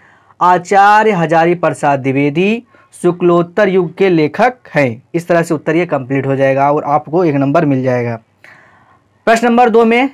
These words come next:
तीन प्रश्न दिया गया है, का, खा, गा। पहला प्रश्न कहा जा रहा है कि प्रश्न है रीति मुक्त कवियों में से किसी एक कवि का नामोल्लेख कीजिए।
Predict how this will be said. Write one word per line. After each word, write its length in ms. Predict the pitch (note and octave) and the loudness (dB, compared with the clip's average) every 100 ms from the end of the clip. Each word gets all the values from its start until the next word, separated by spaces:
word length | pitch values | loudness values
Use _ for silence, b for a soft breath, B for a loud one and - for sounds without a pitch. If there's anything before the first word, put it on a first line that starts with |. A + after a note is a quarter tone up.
| _ - | _ -4
तीन 160 | G#3 | -2
प्रश्न 280 | G3+ G#3+ G3+ | 0 -2 0
दिया 160 | G#3 G#3+ | 0 2
गया 140 | G#3 | 2
है, 100 | G#3 | 0
का, 300 | G#3 F#3+ F#3+ | 0 2 2
खा, 240 | F#3+ F#3 | 2 0
गा। 320 | E3+ F#3+ A3+ - _ b b b _ | 2 2 0 -6 _ b b b _
पहला 180 | F#3 B3 | 2 2
प्रश्न 320 | B3 A3 G#3+ | 2 -2 -2
कहा 200 | G3+ F#3 | 0 2
जा 140 | G3 F#3 | 4 4
रहा 120 | F3 | 2
है 80 | E3 | 0
कि 200 | F3+ A3+ | -4 -6
प्रश्न 300 | A#3 - A3+ | -8 -6 0
है 200 | F#3 F#3+ | 2 2
रीति 460 | G#3+ A#3+ B3 G#3 | 2 0 -2 -2
मुक्त 320 | G3 A3+ - G#3 | 0 -2 -6 -2
कवियों 420 | F#3 E3 F#3 G#3 | 0 0 2 2
में 220 | G3+ F3+ F3 | 2 -2 -2
से 360 | F3 E3 G3 b b b _ | -2 -2 -2 b b b _
किसी 460 | G3+ E3+ A#3 A#3+ - | -6 -4 -4 -4 -2
एक 460 | F#3+ G3 G#3 G#3 G#3 | 0 2 2 -2 0
कवि 240 | G#3 F#3+ | 0 0
का 260 | F3 G3+ G3 | -2 0 2
नामोल्लेख 720 | F3 D#3+ E3 F3 D#3 D#3 D#3 | 2 0 2 0 2 0 -2
कीजिए। 420 | - B2+ A#2+ A#2 | -6 -6 -6 -8